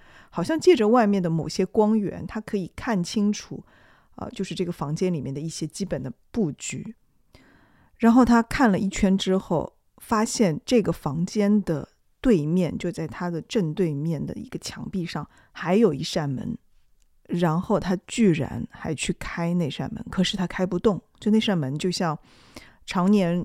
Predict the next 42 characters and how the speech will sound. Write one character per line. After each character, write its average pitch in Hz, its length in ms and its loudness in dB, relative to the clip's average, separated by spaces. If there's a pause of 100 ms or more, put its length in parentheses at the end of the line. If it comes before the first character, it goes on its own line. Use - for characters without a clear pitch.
呃， 165 100 -4
失 - 220 -2
修 202 320 2
那 196 160 2
个， 147 260 -4
那 180 80 -4
个 165 100 -2
锁 - 440 -2
都 185 160 2
锈 240 360 2
掉 156 320 -2
了 156 140 -8
一 143 120 -4
样 151 200 -2
的， - 140 -10 (260)
他 190 100 -4
就 185 120 0
是 180 100 0
没 160 100 0
法 170 140 -4 (100)
转 180 300 4
动 156 180 -4
那 151 120 -6
个 147 80 -6
圆 135 240 -6
的 147 80 -6
把 143 240 -8
手， - 240 -10 (320)
是 - 160 -4
那 185 100 2
种 170 160 -2
老 170 220 0
式 - 240 0
的 151 100 0
圆 143 420 -2
的 202 140 -2
门 143 220 -4
把 143 180 -10
手， - 180 -12 (140)
金 156 220 -8
属 - 260 -10
的。 - 100 -14